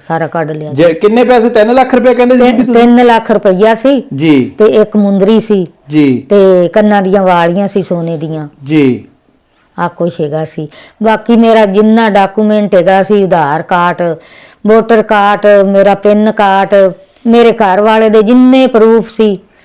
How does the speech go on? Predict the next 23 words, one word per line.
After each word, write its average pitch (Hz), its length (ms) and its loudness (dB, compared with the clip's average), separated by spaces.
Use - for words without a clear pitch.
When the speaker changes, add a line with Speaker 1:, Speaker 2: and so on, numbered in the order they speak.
Speaker 2:
ਜੀ। 139 180 -4
Speaker 1:
ਸਾਰੇ 226 420 0
ਉਹਦੇ 240 320 2
ਵਿੱਚ 214 320 0
ਹੀ 226 100 2
ਰੱਖੇ 196 300 -2
ਹੋਏ 196 180 2
ਸੀ, 185 160 -4
ਤਾਲਾ 185 320 0
ਲਗਾਇਆ 180 460 0
ਹੋਇਆ 170 180 -4
ਸੀ 165 160 -10
ਮੋਟਾ। 156 440 -8
Speaker 2:
ਜੀ। 131 380 -4
Speaker 1:
ਤੇ 175 100 -8
ਇਹਨਾਂ 180 400 -4
ਸਾਰਾ, 165 380 -6
ਸਾਰਾ 208 280 0
ਸਮਾਨ 180 360 -4
ਮੇਰਾ 165 280 -4
ਲੁੱਟ 220 320 0
ਪੁੱਟ 180 260 -2
ਲਿਆ। 151 260 -4